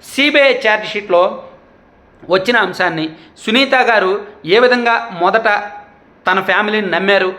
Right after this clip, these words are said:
ఆ తర్వాత ఏ విధంగా రియలైజ్ అయ్యారు సునీతారెడ్డి గారు, షర్మిల గారు ఏ విధంగా నమ్మారు, ఆ తర్వాత ఏ విధంగా రియలైజ్ అయ్యారు, ఆ హత్య జరిగిన రోజు దాన్ని గుండెపోటు అని, రక్తపు వాంతులు అని ఏ విధంగా నమ్మించారు, ఐస్ బాక్స్లో పెట్టేయడం, సునీతారెడ్డి గారు చూసి అనుమానం వచ్చి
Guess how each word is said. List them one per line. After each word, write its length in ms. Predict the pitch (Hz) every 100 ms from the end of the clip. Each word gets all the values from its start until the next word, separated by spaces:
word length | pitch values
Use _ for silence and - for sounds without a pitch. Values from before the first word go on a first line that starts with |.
| 175
ఆ 40 |
తర్వాత 360 | 190 202 240 208
ఏ 240 | 156 202
విధంగా 320 | 247 247 240
రియలైజ్ 380 | 214 220 214 190
అయ్యారు 360 | 185 180 175 175 -
సునీతారెడ్డి 500 | 190 196 185 170 165
గారు, 260 | 165 165 - - -
షర్మిల 340 | - 170 226 247 240
గారు 120 | 226
ఏ 120 | 208
విధంగా 320 | 220 220 214
నమ్మారు, 340 | 208 196 190 185
ఆ 60 |
తర్వాత 300 | 180 190 214
ఏ 140 | 170 202
విధంగా 300 | 226 220 214
రియలైజ్ 340 | 190 190 175
అయ్యారు, 340 | 175 165 170 - - - -
ఆ 80 | 143
హత్య 300 | 147 165 247
జరిగిన 360 | 254 247 240
రోజు 460 | 170 190 262 226 185 147 165
దాన్ని 240 | 202 185
గుండెపోటు 680 | 139 185 233 247 247 233 233
అని, 240 | 214 220
రక్తపు 420 | 196 151 - 214
వాంతులు 360 | 220 214 208 214
అని 200 | 208 202
ఏ 100 | 180
విధంగా 280 | 214 220 208
నమ్మించారు, 640 | 196 190 185 180 170 175 - - -
ఐస్ 220 | 165 202
బాక్స్లో 400 | 196 214 214 208
పెట్టేయడం, 560 | 202 180 - 202 190 190 190 - -
సునీతారెడ్డి 520 | 190 214 214 196 185
గారు 280 | 185 190 190
చూసి 180 | 190 196
అనుమానం 480 | 160 190 202 196 190
వచ్చి 200 | 180